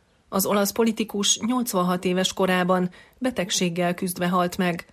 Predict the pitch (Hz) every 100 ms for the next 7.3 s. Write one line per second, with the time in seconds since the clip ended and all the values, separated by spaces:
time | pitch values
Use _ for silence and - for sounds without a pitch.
0 | _ _ _ _ _ _ - 196 226 240
1 | 240 220 - 196 208 202 190 185 190 185
2 | - 196 190 214 208 196 - 185 185 185
3 | 190 190 180 175 - 202 196 196 190 185
4 | 190 - - - 220 214 240 254 226 -
5 | 233 208 202 196 196 196 202 - 226 226
6 | 190 180 190 180 180 185 185 208 202 196
7 | - 196